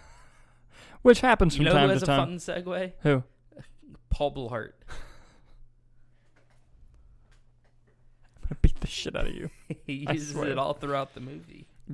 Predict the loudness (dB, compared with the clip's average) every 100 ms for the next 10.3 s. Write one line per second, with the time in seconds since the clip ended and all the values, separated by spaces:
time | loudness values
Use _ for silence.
0 | 0 2 4 2 0 2 2 4 2 0
1 | 0 0 -2 -4 -4 -4 -4 -2 -4 0
2 | 2 2 -2 -2 -4 -6 -10 -12 -20 _
3 | _ _ _ _ _ _ _ -20 -20 _
4 | _ -20 -20 -20 -20 _ _ _ _ _
5 | _ -20 -20 _ _ -10 -8 -10 -12 -10
6 | -6 -2 -2 -2 -2 -4 -6 -6 -6 -10
7 | -20 -20 _ -20 _ _ _ -20 -20 -20
8 | -20 -20 _ _ _ _ -20 -20 -20 -8
9 | -4 -2 0 0 0 -2 -4 -6 -6 -8
10 | -6 -10